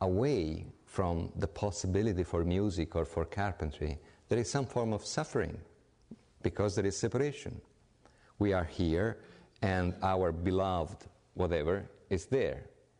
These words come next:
And we are looking forward. We can't wait. See, all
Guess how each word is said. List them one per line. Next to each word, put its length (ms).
And 240
we 140
are 200
looking 380
forward. 600
We 220
can't 540
wait. 580
See, 220
all 260